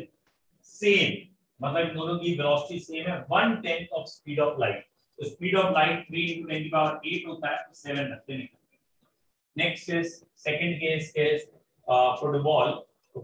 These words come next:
फुटबॉल के लिए ये फॉर्मूला कैसे लगेगा? फुटबॉल के लिए lambda is equal to यही रख देंगे।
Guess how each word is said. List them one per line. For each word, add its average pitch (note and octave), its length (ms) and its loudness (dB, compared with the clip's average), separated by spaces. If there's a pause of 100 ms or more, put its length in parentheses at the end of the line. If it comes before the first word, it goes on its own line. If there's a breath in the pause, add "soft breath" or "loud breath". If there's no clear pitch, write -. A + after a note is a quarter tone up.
फुटबॉल C#3+ 420 2
के E3 140 -6
लिए D#3+ 140 -4
ये D#3 180 -2
फॉर्मूला D3 420 0
कैसे C3+ 360 -6
लगेगा? C#3+ 380 -2 (1080)
फुटबॉल C#3 400 2
के D3 180 -2
लिए C3+ 460 -6
lambda C#3 400 0
is C#3 200 -4
equal C3+ 260 -6
to B2+ 140 -8
यही C3+ 200 -2
रख C#3 200 -6
देंगे। D3+ 240 -10